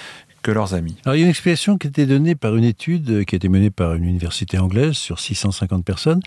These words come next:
Speaker 2: et qui disait, en fait, euh, les frontières floues entre le travail et la maison, entre l'espace professionnel et l'espace privé, peuvent considérablement aggraver le sentiment d'anxiété du dimanche soir. Est-ce que vous êtes d'accord avec ça ?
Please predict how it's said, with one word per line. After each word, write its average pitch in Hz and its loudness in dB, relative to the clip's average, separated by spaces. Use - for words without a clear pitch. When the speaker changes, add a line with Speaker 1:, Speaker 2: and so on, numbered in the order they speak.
Speaker 2:
et 131 -2
qui 160 -2
disait, 160 2
en 180 4
fait, 220 0
euh, 131 2
les 139 4
frontières 175 0
floues 190 2
entre 139 0
le 135 4
travail 131 0
et 123 4
la 117 4
maison, 127 2
entre 104 -2
l'espace 123 0
professionnel 113 0
et - -2
l'espace 110 -2
privé, 135 0
peuvent 135 0
considérablement 151 2
aggraver 139 2
le 110 2
sentiment 151 0
d'anxiété 123 0
du 110 2
dimanche 104 0
soir. 92 0
Est-ce 95 -6
que - -20
vous 104 -2
êtes 90 -6
d'accord 104 -2
avec 87 -8
ça ? 90 -12